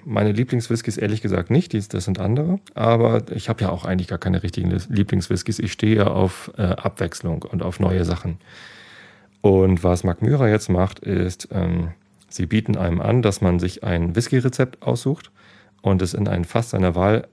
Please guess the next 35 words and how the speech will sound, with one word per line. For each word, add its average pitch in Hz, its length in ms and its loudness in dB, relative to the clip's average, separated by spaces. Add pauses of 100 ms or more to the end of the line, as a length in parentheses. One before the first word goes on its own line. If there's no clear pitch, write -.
einfüllen 139 600 0
lässt 160 360 -6 (680)
und 98 280 2
dann 98 200 4
eine, 90 520 2 (140)
ähm, 85 300 -2
selbstbestimmbare 104 880 0
Zeit 95 380 -2
eingelagert 82 680 0
wird. 113 240 0 (960)
Und 90 180 0
dann 82 160 2
hat 92 160 -2
man 104 120 2
einen 92 280 0
Whisky, - 240 -2 (160)
der 82 180 -4
halt 85 300 -4 (100)
sehr, 95 400 0
sehr 90 320 4 (560)
persönlich 73 480 -2
ist, - 220 -20
ne? 160 160 4
Da 113 80 -4
kommt 120 240 2
dann 101 100 2
auf 95 140 0
dieses 110 240 -6
Fass, - 260 -2
kommt 110 240 -2
dann 101 80 -2
auch 92 240 -2 (180)
dein 85 360 -2
Name 127 260 2
drauf, 107 460 0